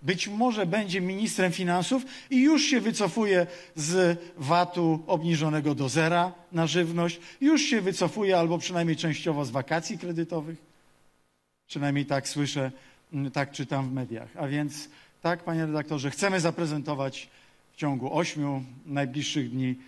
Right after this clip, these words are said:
może to będzie dziewięć dni, ale postaram się, aby było to osiem dni, em, skład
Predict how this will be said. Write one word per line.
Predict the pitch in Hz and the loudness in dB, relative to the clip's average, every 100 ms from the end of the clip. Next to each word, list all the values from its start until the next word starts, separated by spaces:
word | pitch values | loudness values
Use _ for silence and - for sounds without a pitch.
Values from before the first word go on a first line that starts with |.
| - | -16
może | - 123 | -8 -8
to | 120 | -6
będzie | 131 135 127 | -4 -2 -2
dziewięć | 123 160 143 127 | 0 0 0 -2
dni, | 139 | -2
ale | 139 139 | -2 -2
postaram | 139 - 131 123 | -4 -2 0 0
się, | 127 | -4
aby | 120 | -6
było | 117 123 117 | -4 -4 -4
to | 117 | -6
osiem | 139 120 123 | -8 -6 -6
dni, | 113 117 110 - - - _ _ - | -6 -8 -8 -12 -20 -20 _ _ -10
em, | 123 117 113 113 113 127 | -6 -4 -6 -8 -8 -8
skład | 139 - 123 - | -10 -8 -8 -8